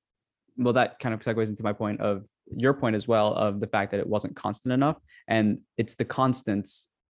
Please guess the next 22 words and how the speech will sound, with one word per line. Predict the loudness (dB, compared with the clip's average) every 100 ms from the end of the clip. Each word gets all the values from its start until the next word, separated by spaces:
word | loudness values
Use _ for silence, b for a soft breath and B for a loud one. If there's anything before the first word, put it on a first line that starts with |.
| _ _ _ _ _ _ _ -2
and | 0
the |
consistency | 0 2 2 2 0 2
with | 0 0
which | 0 -2 -2
they |
use | 0 0
the | 0
motifs | -2 0 -2 -4 -6
that | -2 0 0 -4 _ _ -12
led | -10 -2 0 0
to | -2
its, | -8 -8 -10 -4
um, | -4 -4 -6 -6 -8 -12 -16 _
uh, | 2 2
use | 4 4 4
the | 2 0 0
journal | 0 0 0 0
that | -2 0
led | 0 -2
to | -4
its | -6 -6